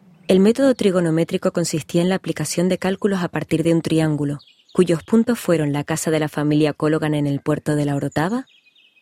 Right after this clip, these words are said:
el cercano jardín de la familia Franchi y el nivel del mar.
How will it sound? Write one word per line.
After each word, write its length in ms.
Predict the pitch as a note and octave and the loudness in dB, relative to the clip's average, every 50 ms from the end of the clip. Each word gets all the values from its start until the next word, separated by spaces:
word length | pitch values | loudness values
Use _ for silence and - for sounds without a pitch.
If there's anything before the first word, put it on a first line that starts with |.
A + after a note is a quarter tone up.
| _ - | _ 2
el 160 | F3+ E3+ D#3+ | 2 2 2
cercano 420 | - - E3+ F3 - A3 A3+ A#3 | 0 -2 -2 -2 0 0 0 0
jardín 380 | A3+ - G#3+ F#3+ F3 F#3 F#3 F3 | 0 0 -2 0 0 0 2 2
de 100 | E3 D#3+ | 2 0
la 80 | D3+ | 0
familia 460 | D3 - D#3+ D3+ D#3 D#3+ E3 D#3+ D3+ D3 | -2 -4 -2 0 0 2 2 2 0 -2
Franchi 580 | - - F3 G3 A3 A3+ - - B3+ B3+ - _ _ _ _ _ _ _ _ _ _ _ _ _ _ - | -4 -4 -2 -2 -2 -2 -4 -6 -6 -8 -8 _ _ _ _ _ _ _ _ _ _ _ _ _ _ 0
y 120 | G#3 F3+ | 2 2
el 120 | E3 D3+ | 2 2
nivel 300 | D#3+ D#3+ D3+ D3+ D3+ D3 | 2 2 2 2 2 2
del 160 | C#3+ D3 C#3+ C#3+ | 0 0 0 0
mar. 320 | C#3+ D3 C#3 C3+ - | -2 -2 -4 -6 -10